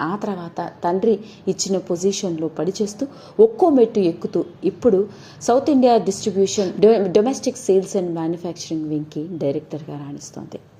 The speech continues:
మరోపక్క తన తండ్రి స్టార్ట్ చేసిన కంపెనీస్ని చూసుకోవడం మాత్రమే కాకుండా స్వతహాగా తాను ఒక క్లాసికల్ డాన్సర్ కూడా. కట్ చేస్తే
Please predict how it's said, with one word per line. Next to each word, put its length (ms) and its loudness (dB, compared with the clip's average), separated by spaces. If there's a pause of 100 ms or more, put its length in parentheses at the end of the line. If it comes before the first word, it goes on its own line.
(260)
మరోపక్క 600 -4 (480)
తన 120 4
తండ్రి 320 2
స్టార్ట్ 420 -6
చేసిన 220 -6
కంపెనీస్ని 600 -4 (100)
చూసుకోవడం 440 -4
మాత్రమే 380 -4
కాకుండా 440 -8
స్వతహాగా 720 -8
తాను 320 -8
ఒక 120 -10
క్లాసికల్ 640 -8
డాన్సర్ 380 -10
కూడా. 240 -12 (760)
కట్ 220 0
చేస్తే 340 2